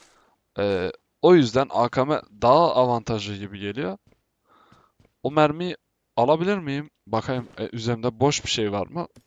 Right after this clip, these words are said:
Attım boşları. Alabilirmişim. Şöyle hızlı bir şekilde lootlayıp pusacağım. Bu arada bu video, e, bir hafta içinde yüz beğeni alırsa, e, otuz yedi ucu çekilişimiz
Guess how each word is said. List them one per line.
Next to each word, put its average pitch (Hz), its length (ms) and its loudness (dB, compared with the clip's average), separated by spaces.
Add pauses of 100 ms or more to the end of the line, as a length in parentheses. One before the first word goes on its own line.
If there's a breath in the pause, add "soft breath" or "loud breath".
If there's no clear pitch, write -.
(140)
Attım 113 400 -2
boşları. 104 540 -6 (600 soft breath)
Alabilirmişim. 107 800 -2 (420 soft breath)
Şöyle 143 220 4
hızlı 185 300 4
bir 135 60 -4
şekilde 117 320 0
lootlayıp 131 500 2
pusacağım. 143 500 -2 (580 loud breath)
Bu 151 160 12
arada 143 300 12
bu 143 160 2
video, 156 380 4 (120)
e, 113 500 2
bir 196 100 8
hafta 170 260 6
içinde 107 300 -6
yüz 151 320 2
beğeni 110 220 0
alırsa, 156 680 2 (520)
e, 110 200 -4
otuz 160 280 2
yedi 123 160 0
ucu 110 260 -4 (200)
çekilişimiz 117 760 -6